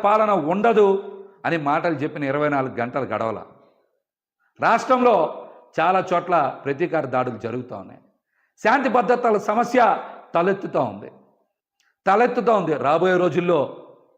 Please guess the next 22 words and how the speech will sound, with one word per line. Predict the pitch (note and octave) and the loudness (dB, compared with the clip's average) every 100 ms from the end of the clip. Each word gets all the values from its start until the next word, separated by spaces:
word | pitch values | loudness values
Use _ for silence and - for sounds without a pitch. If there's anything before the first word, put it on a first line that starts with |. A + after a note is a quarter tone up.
| B2 | -8
ఇంకెన్ని | E3 E3 D3 | -4 -4 -2
చూడాల్సి | D3+ C3 A#2+ | 0 -2 -4
వస్తుందో, | - G2+ F#2+ _ _ _ _ _ _ _ _ _ _ | -10 -16 -16 _ _ _ _ _ _ _ _ _ _
రాబోయే | C3+ G3+ A3+ A3 | 2 4 4 4
రోజుల్లో | G3 A3 B3+ D#4+ - - - - E3 | 4 4 4 2 -2 -12 -20 -10 -6
ఇంకెన్ని | G3 B3 B3 A3+ - - - A3+ | 2 2 4 0 -2 -10 -4 2
చూడాల్సి | A#3+ A#3+ A#3+ | 4 4 2
వస్తుందో. | G#3+ G#3 F#3+ - - - - _ _ _ _ _ _ _ | -2 0 0 0 -14 -20 -20 _ _ _ _ _ _ _
ఉం? | F#3 B3+ - - _ _ _ _ _ _ _ _ _ _ _ _ - | -6 -6 -10 -20 _ _ _ _ _ _ _ _ _ _ _ _ -6
ప్రతి | D3 D3+ B3 | -4 2 2
ఒక్కరికి | B3 B3+ B3+ B3 | 4 0 2 2
కూడా | B3 F3+ D#3 - - - | 4 4 2 -2 -8 -4
అధికార | E3+ B3 C4 C4+ | 0 4 2 2
పీఠం | B3 B3 | 0 2
మీద | B3 A#3 F#3 | 0 0 -2
కూర్చోవాలనే | A3+ B3 A#3+ A#3 A3 | 0 2 4 2 0
ఆశ | A#3+ B3 | 2 0
ఉంటది. | G#3+ E3+ D#3 - - _ _ _ A2 | 0 -4 -6 -10 -20 _ _ _ -2
ఆ | C3 C#3 - C#3 | 0 0 0 -2
ఆశ | F3+ - E3 | 0 -2 -4
ఉన్నప్పుడు | D#3 D#3 - D3 A2+ G#2 - _ _ _ | -4 -6 -4 -4 -4 -8 -18 _ _ _
కూటమి | - D#3+ E3 E3 | -6 -6 -2 -4